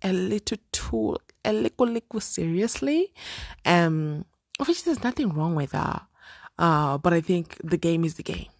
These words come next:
<laughs> May the best player win. May the best player win. Okay,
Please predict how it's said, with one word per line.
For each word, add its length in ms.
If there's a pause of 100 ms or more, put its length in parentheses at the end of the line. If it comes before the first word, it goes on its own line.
(420)
<laughs> 2000
May 200
the 100
best 560
player 420
win. 520 (840)
May 240
the 120
best 440
player 320
win. 460
Okay, 760